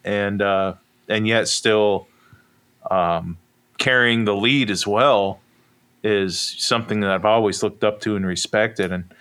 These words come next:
I did see them live in nineteen ninety-nine when they,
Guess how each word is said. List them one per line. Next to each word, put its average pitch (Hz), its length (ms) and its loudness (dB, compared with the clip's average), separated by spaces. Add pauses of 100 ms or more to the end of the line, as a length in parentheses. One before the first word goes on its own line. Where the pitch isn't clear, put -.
(320)
I 127 140 2
did 156 260 2
see 156 220 2
them 127 200 2
live 113 600 2
in 101 140 -2
nineteen 113 440 -2
ninety-nine 107 800 0
when 98 180 0
they, 92 360 -2